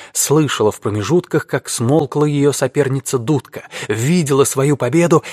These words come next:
и ее сердце билось от радости. Вместе с тем ее гневное чувство к Иоахиму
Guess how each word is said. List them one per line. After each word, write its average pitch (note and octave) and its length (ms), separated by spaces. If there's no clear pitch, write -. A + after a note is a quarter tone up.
и D#3+ 80
ее D3 380
сердце C#3+ 580
билось B2+ 480
от - 160
радости. - 640
Вместе G2 420
с - 100
тем A#2 300
ее G#2+ 300
гневное A#2 480
чувство B2 380
к - 120
Иоахиму C3 580